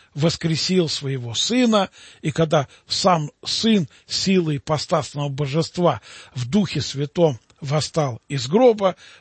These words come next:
вот это было свидетельство, что жертва искупления за наши грехи, пронесённая Сыном Божиим в струях Его святой крови, она принята. Поэтому Павел и пишет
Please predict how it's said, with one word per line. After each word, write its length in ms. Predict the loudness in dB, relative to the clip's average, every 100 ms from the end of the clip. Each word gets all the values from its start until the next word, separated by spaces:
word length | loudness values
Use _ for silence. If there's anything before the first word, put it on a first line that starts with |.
| -6
вот 160 | -2
это 200 | -2 -2
было 300 | -2 0 0
свидетельство, 1000 | -2 -8 -8 -2 0 0 -4 -6 -4 -4 -6 -20 -14
что 360 | -8 -2 -2 -2 _ _ _ -8
жертва 720 | 0 4 4 4 -2 -2 -2 _ _ _ _ -4
искупления 840 | -4 -2 -6 -2 0 2 2 0 -2 _ -6
за 240 | 0 2
наши 460 | 2 0 -2 -8 -14 -12
грехи, 600 | -4 -2 0 2 2 2 _ _
пронесённая 840 | -4 -2 0 -2 -2 -2 -2 -6 -10 _ -8
Сыном 560 | -2 2 4 4 2 -4 _ -10
Божиим 640 | 2 4 4 2 -4 -4 _ _
в 80 | -8
струях 460 | -2 0 2 0
Его 240 | -2 -4 -4
святой 460 | -4 -6 -4 -4
крови, 540 | -4 -6 -4 0 0 -2 -8 -20 -4
она 420 | -2 2 2 0 _ _ _
принята. 580 | 4 4 4 0 -6 -16 -12
Поэтому 420 | -12 -10 -10 -10
Павел 460 | 0 2 2 -2 -10
и 40 |
пишет 500 | -8 -6 -6 -8